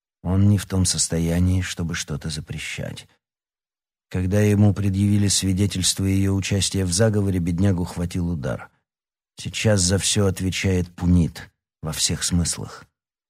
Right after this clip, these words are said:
Эта новость, кажется, застала Энни врасплох. "Что ж, поздравляю, Сэм", — решительно заявила она. "С чем?" Представляю, как Пунит благодарен тебе за спасение его жизни.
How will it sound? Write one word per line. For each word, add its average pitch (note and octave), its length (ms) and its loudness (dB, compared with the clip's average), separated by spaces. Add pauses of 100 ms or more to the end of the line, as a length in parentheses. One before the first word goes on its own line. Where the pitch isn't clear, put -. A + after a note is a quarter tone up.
(580)
Эта A#2 240 4
новость, A2+ 480 6
кажется, G#2+ 400 2
застала G2 580 2
Энни F2+ 360 4
врасплох. - 800 -6 (1700)
"Что - 500 -10
ж, - 320 -8 (180)
поздравляю, A2 840 0
Сэм", — A#1+ 460 -4 (540)
решительно D#2+ 680 -2
заявила D#2 580 -2
она. D2 360 -2 (760)
"С - 60 -6
чем?" D#2 440 -4 (920)
Представляю, A#2 880 4
как A#2 260 -2
Пунит G#2 380 4
благодарен A2+ 680 2
тебе G#2 260 0
за A2+ 140 -2
спасение A2+ 680 2
его G#2+ 200 -2
жизни. G#2 500 -2